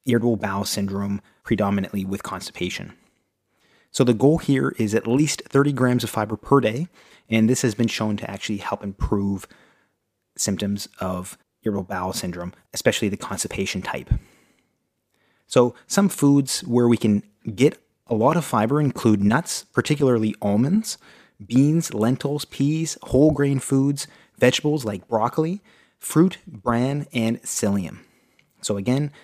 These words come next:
high fiber, at least thirty grams of fiber per day,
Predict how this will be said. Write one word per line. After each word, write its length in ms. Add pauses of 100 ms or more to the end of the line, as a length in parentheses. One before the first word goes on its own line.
(140)
high 260
fiber, 560 (100)
at 100
least 280
thirty 180
grams 340
of 80
fiber 280
per 260
day, 340